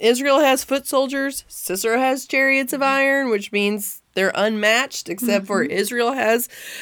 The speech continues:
Speaker 1: God on their side. Sisera does not. The Canaanites do not. And they annihilate the Canaanite army.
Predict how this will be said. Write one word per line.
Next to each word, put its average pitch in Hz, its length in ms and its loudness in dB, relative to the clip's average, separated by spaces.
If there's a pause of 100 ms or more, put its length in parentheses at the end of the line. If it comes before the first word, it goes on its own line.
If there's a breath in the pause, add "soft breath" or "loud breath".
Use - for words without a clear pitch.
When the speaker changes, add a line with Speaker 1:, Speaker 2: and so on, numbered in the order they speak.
(180 loud breath)
Speaker 1:
God 233 320 8
on 240 140 6
their 233 160 4
side. 247 520 2
Sisera 202 480 0
does 208 380 0
not. 220 300 2
The 202 80 -4
Canaanites 202 580 -2
do 196 160 -8
not. 226 300 2 (320 loud breath)
And 175 240 -2
they 170 260 4
annihilate 190 920 0
the 220 60 -6
Canaanite 240 600 -2
army. 302 480 0